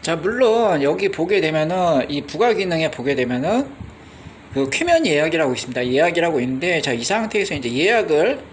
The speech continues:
꺼짐 예약을 삼십 분으로 이제 설정을 할게요. 설정을 하게 되면 자, 지금 보게 되면 여기 시간 여기에 이제 불이 들어와 있죠.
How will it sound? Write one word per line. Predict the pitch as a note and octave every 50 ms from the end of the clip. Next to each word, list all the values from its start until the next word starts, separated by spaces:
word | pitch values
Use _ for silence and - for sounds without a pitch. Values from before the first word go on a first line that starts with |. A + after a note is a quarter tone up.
| - - -
꺼짐 | - A3 A#3 B3 A3+
예약을 | F3+ E3 D#3+ D#3 D3+ C3+ C#3+ C#3 B2+ - -
삼십 | - A3 A#3 B3+ A3+ -
분으로 | - G3 F3 D3+
이제 | C3+ - -
설정을 | - G#3+ A3 - G3+ F3 D3+ D3
할게요. | F#3+ G3 G3 - A#2 G#2+ G2+ - - - - - - - - - -
설정을 | - - C4 C4 C4+ C4 B3+ A#3 B3
하게 | C#4+ C#4 C#4 B3+
되면 | G3+ F3 F#3 A3 G3+ D#3+ A#2 - - - - - - - - - - -
자, | - F3 E3
지금 | - - A3+ A3+ F3
보게 | G3+ G#3+ A3+ A3
되면 | G#3+ G#3+ G#3 F3+
여기 | E3 D#3+ E3+
시간 | - - - C#4 C4 C#4+ C#4 C4+ C4 B3+ B3 B3 B3 A#3+ A3+ A3 G#3+ F3+ - - -
여기에 | - E3 E3+ F3 - F#3 F3+ F3 E3
이제 | D#3+ D#3+ D#3 D#3
불이 | - A#3 B3+ C#4
들어와 | A3+ G#3+ F3+ D3 B2+
있죠. | A#2+ - - F#3 B3 C#4+